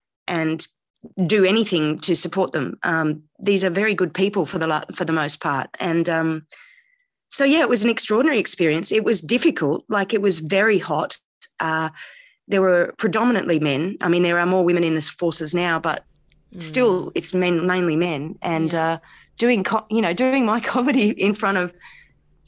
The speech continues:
Speaker 1: mm, big blokes from all over the world, you know, in Ir-, Iraq, for example, we were never outside of the walls of the compounds and stuff. So I never saw anything. Um,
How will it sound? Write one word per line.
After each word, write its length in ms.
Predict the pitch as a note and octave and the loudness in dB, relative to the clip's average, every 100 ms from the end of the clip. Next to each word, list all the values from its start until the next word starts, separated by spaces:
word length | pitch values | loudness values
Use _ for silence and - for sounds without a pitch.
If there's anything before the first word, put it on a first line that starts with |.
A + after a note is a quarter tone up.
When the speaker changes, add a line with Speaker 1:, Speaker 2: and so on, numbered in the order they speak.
| - - | -14 -2
Speaker 1:
mm, 460 | A3 A3 A3 G#3+ G#3 - - G3 E3 | 2 4 4 2 -2 -12 -6 -6 -2
big 300 | B3+ C4+ F3+ | 0 2 0
blokes 460 | G3 G3+ G3+ G3+ - | 0 2 2 0 -2
from 220 | G3+ F#3+ | 0 2
all 160 | F#3+ G3 | 2 2
over 180 | F3+ D#3+ | 0 0
the 100 | D#3 | 0
world, 460 | E3+ F3 D#3+ D3+ - _ - | 2 4 2 -2 -12 _ -2
you 140 | F#3 | 0
know, 120 | D#3 | 0
in 140 | E3+ E3 | 0 0
Ir-, 180 | D3+ - - | -2 -6 -6
Iraq, 460 | E3+ D3+ D#3+ D3+ - | -2 2 2 0 -2
for 120 | E3+ | -6
example, 480 | D#3 D#3+ D3+ D#3 - - _ | -2 -2 -4 -6 -8 -12 _
we 200 | A3 C4 | 0 2
were 80 | C#4 | 4
never 260 | C#4+ C#4+ - | 4 2 0
outside 760 | A3 - - G3 F#3+ F#3 D#3+ | -2 -2 -2 0 2 0 -2
of 460 | - D#3+ D#3+ D3+ - _ - - | -2 -2 -2 -4 -10 _ -12 -4
the 60 | |
walls 440 | D#3+ F3 D#3+ D3+ - | 2 4 4 2 0
of 220 | C#3+ C#3+ | -4 -4
the 80 | D3+ | -4
compounds 640 | - E3 E3 C3 A#2+ C3+ | -2 -2 0 -2 -2 -2
and 100 | D#3 | -2
stuff. 200 | - C#3+ | -2 -4
So 160 | - F#3+ | -2 0
I 60 | |
never 180 | G3+ G#3 | 0 0
saw 240 | E3 F3+ E3 | 0 0 0
anything. 500 | D#3+ D#3 D#3 D3 D3+ _ - _ _ _ _ _ - | 0 -4 -6 -8 -8 _ -20 _ _ _ _ _ -4
Um, 380 | E3 D#3 D#3 | -2 0 -2